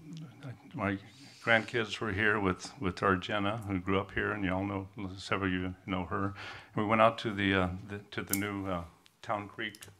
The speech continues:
Inclusive, uh, Park. Uh, whatever,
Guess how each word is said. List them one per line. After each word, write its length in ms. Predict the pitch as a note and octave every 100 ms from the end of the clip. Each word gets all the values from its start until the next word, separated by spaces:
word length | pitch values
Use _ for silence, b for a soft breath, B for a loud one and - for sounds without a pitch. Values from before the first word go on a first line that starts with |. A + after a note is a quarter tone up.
| -
Inclusive, 600 | G#2+ - A2+ - G2 F2 - B B B B B B B
uh, 280 | G#2+ F2+ E2+ D#2 -
Park. 380 | G#2 F2 - - - - C#3 C#3 A#2
Uh, 240 | F#2 G2 F2 _ _ - - _ _ _ - - - F2+ B
whatever, 260 | - G2 G2